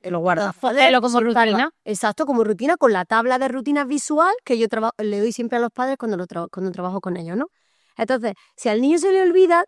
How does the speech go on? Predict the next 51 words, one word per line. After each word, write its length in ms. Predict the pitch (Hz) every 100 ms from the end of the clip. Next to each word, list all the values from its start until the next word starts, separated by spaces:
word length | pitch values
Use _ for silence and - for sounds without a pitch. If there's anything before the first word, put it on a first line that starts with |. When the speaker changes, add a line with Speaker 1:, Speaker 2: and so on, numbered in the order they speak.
| -
Speaker 2:
tú 80 | 277
vas 180 | 330
a 80 | 339
dejar 460 | 302 285 302 320 381
que 180 | - 220
el 80 | 214
niño 220 | 254 302
ese 140 | 277
mañana 500 | 269 285 294 285 311 392 _ _
no, 380 | - 220 214 233 -
no 220 | 240 240
desayune, 480 | 302 247 220 339 339
que 180 | 214
no 120 | 190 240
se 80 |
va 80 | 330
a 20 |
morir 220 | 208 180 170
de 60 |
hambre, 260 | 262 370 277
que 40 |
no 80 | 226
le 120 | 269
pasa 200 | 208 170
nada. 200 | 175 370 440 - _ _
Pero 160 | 196
cuando 280 | 202 202 185
venga 320 | 190 320 403
del 180 | 381 370
cole, 340 | - 392 381 370
vas 200 | 190 208
a 20 |
hablar 220 | 233 190
con 160 | - 214
él, 100 | 220
"¿Qué 80 |
ha 20 | 240
pasado, 320 | 269 247 214
cariño? 380 | 202 262 302 320
Ay, 120 | 339
¿se 100 | 320
te 60 | 359
ha 40 |
olvidado?". 380 | 370 370 339 247 - 226
"Bueno, 340 | 220 214 196 180
vale, 260 | 160 165
no 100 | 311
pasa 240 | 294 269 240
nada, 260 | 208 311
pues 160 | 277 262
mañana, 300 | 233 262 403